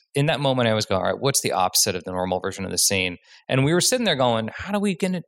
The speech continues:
what are we gonna do at the end of this movie? Everyone's expecting something giant to show up, the big Stay Puft Marshmallow. Oh, they're ti-, they're tiny." A-, and that was it. And then,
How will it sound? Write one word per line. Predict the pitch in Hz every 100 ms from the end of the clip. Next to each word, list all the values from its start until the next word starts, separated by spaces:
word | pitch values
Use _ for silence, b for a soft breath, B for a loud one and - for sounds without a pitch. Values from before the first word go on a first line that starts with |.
| -
what | 143 143 170
are | 233
we |
gonna | 294 247
do | 175
at | 196
the | 147
end | 147
of | 143
this | 135 143
movie? | 143 135 110
Everyone's | 113 151 139
expecting | - 127 120 120
something | - - 117 104
giant | 98 104 101
to | 104
show | - 104 101
up, | 98 B B -
the | 123
big | 127
Stay | - 113
Puft | 110 110
Marshmallow. | 104 98 - 98 b b b _ 127
Oh, | 131 131 127 117 98 90 _ _ _ _ _ _ -
they're | 117
ti-, | - - 123
they're | 110
tiny." | - 104 - - _
A-, | 135
and | 165 147 156
that | 156
was | 160
it. | 185 - -
And | 123 123 120
then, | 131 131 131